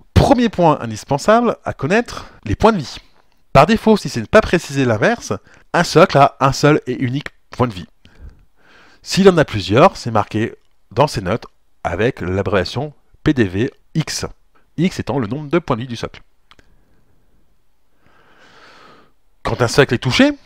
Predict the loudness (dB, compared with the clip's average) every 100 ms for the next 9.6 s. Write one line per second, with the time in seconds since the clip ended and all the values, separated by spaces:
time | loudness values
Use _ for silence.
0 | _ _ _ -6 4 6 6 2 0 0
1 | 2 0 -2 -8 4 4 4 2 0 2
2 | 2 0 -6 -6 -8 -12 _ _ _ _
3 | 2 2 -2 -8 -8 -4 -4 -4 -2 -2
4 | 0 -2 0 0 -2 -6 -10 -12 -18 -12
5 | -10 -6 -6 -6 -2 2 2 2 -2 -4
6 | -6 -6 -4 -4 -10 -14 -20 _ -6 -4
7 | -4 0 0 2 -4 -8 -20 _ _ _
8 | _ -4 -4 -2 -4 -4 0 0 0 -6
9 | -14 -20 -10 -10 -8 -14